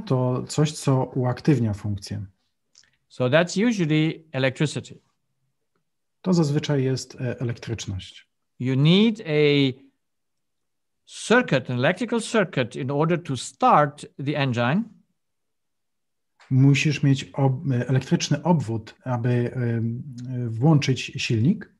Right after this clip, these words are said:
Speaker 2: And when you have a seed of grass or of whatever seed you have from a plant,
Speaker 1: E, a jeśli macie nasiono,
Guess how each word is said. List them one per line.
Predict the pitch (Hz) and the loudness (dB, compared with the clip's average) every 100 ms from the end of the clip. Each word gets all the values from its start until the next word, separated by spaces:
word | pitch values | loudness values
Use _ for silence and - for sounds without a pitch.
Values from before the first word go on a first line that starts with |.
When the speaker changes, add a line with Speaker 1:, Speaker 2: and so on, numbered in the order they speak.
| _ _ _ _ _ _ _ _ | _ _ _ _ _ _ _ _
Speaker 2:
And | 143 143 | -2 2
when | 156 160 | 4 4
you | 151 | 4
have | 151 170 147 | 2 2 2
a | |
seed | 139 - - 247 170 156 165 - | -2 -6 -4 0 2 2 -2 -8
of | 135 123 - | -6 -6 -6
grass | 127 139 156 165 - | 0 2 2 -2 -4
or | 131 127 | -2 2
of | 127 123 - _ _ _ _ - | 0 0 -6 _ _ _ _ -10
whatever | 117 120 151 190 | -2 0 0 -2
seed | - 196 156 - | -4 -2 -2 -2
you | 165 | -4
have | 135 127 160 | -2 -2 -2
from | - 131 | -6 -8
a | 123 | -8
plant, | - 120 117 202 - _ _ _ _ _ _ _ _ _ _ _ _ _ - | -6 -6 -4 -6 -8 _ _ _ _ _ _ _ _ _ _ _ _ _ -2
Speaker 1:
E, | 123 123 120 | 2 2 2
a | 131 | 4
jeśli | 131 131 139 | 4 2 4
macie | 135 127 - 131 123 | 4 4 2 2 2
nasiono, | 120 - 156 120 104 104 127 | 2 2 4 4 2 -4 -8